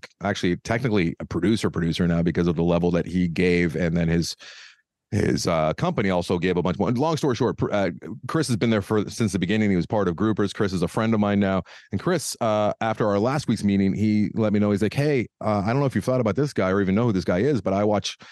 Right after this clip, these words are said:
this show, and I think he'd be a real, real great target for Dexter in particular."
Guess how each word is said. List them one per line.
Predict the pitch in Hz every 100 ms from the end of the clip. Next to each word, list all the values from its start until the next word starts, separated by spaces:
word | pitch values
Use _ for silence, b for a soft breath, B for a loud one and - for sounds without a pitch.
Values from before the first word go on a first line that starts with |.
| B -
this | 117
show, | - 147 156 117 113
and | 101 95
I | 95
think | 107 110
he'd | 113
be | 107
a | 104
real, | 101 107 101
real | 110 107
great | 101 87 _
target | - 135 117 98
for | 107
Dexter | 90 139 - - 92
in | 92
particular." | - 139 104